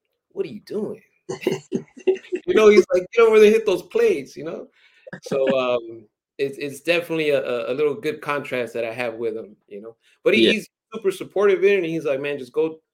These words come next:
Speaker 1: go ahead and do that. Just be careful." You know, he, he's big on, like, injuries and, like, recovery. He was always that guy.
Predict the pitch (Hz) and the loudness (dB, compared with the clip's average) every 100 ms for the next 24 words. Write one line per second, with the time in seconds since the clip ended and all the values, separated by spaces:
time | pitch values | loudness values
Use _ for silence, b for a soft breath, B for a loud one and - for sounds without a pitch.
0 | _ _ - 143 160 156 143 165 175 160 | _ _ -8 -4 -2 -4 -4 0 2 0
1 | - - 160 160 160 156 151 - _ _ | -2 -18 -4 -2 -2 -4 -12 -14 _ _
2 | _ _ 165 131 139 127 123 123 147 143 | _ _ -6 -4 -6 -8 -10 -8 -6 -4
3 | 139 127 113 113 127 123 127 123 113 110 | -4 -4 -8 -6 -8 -4 -6 -6 -10 -14
4 | 101 104 101 113 - 120 117 113 117 _ | -14 -16 -16 -18 -8 -8 -6 -10 -12 _
5 | _ _ - 147 135 131 120 117 113 - | _ _ -12 -8 -4 -4 -4 -2 -4 -4
6 | 107 98 | -10 -10